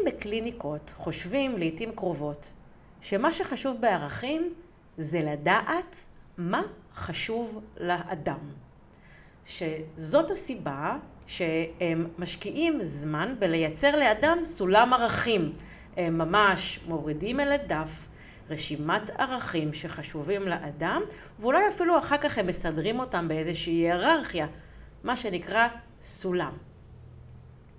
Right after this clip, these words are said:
עכשיו תראו, לעשות סולם ערכים זו פועל-, זו פעולה, פעולה מועילה, אני לא מתווכחת,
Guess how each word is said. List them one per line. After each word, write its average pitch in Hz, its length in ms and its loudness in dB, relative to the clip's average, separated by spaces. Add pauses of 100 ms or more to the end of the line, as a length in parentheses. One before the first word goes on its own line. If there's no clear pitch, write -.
(600)
עכשיו 339 100 -4
תראו, 294 240 4
לעשות 196 400 4
סולם 233 520 2
ערכים 226 460 -4
זו 160 200 -6
פועל-, 160 360 -6 (140)
זו 165 180 -2
פעולה, 170 580 2
פעולה 165 320 4
מועילה, 170 580 2 (160)
אני 175 140 -2
לא 185 80 4
מתווכחת, 185 800 -2